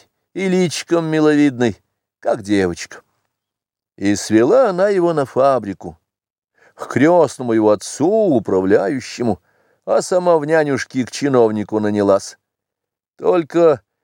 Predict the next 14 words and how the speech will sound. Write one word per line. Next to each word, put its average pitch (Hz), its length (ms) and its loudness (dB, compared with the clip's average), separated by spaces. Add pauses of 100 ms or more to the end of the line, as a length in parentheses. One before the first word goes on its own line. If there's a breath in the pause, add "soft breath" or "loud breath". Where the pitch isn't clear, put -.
(200)
бегает 113 640 0
мальчик 107 480 -2
раз 104 320 0
на 110 140 -4
дворе, 104 480 0 (420)
а - 160 -6
тут 254 220 -6
вдруг 196 340 0
и 214 60 0
подъехал 156 680 0
на 117 160 2
паре 160 340 0
Максим 117 400 -4
Иванович, 117 540 2